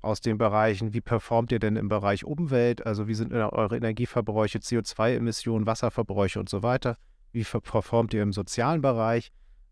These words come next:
Äh, wie seid ihr gendermäßig aufgestellt? Ja, gibt es, äh, wie seid ihr vergütungspolitisch aufgestellt und eben im, äh, Governance-Bereich?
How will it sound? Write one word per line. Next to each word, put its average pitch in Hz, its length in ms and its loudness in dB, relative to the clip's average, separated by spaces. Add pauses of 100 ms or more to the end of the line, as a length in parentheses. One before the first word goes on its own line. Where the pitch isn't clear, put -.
Äh, 110 220 2
wie 110 100 0
seid 107 240 2
ihr 110 80 2
gendermäßig 127 720 0
aufgestellt? 110 880 0 (400)
Ja, 110 240 2
gibt 110 320 -4
es, - 320 -4
äh, 107 340 2
wie 117 80 -2
seid 110 240 0
ihr 107 80 2
vergütungspolitisch 127 960 -2
aufgestellt 110 720 -2
und 107 180 -8
eben 104 260 0
im, 95 340 -4
äh, 95 300 -2 (120)
Governance-Bereich? 131 960 0